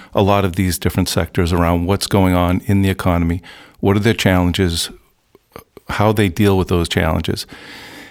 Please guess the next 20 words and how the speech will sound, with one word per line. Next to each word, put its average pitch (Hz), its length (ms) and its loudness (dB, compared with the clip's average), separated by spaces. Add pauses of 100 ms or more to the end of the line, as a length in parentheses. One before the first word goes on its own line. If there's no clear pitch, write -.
(160)
And 104 440 4
the 107 280 0
big 139 400 -2
economic 101 460 0
trends 98 480 -2
are, 90 440 0
as 90 200 0
you 92 80 2
would 95 100 2
expect, 90 460 -2
driven 92 260 2
around 87 240 2
the 87 60 0
pandemic. 92 680 -2 (720)
The 101 460 2 (240)
ripple 120 480 2
effects 85 420 0
from 101 340 2
that 92 200 0
pandemic 87 640 0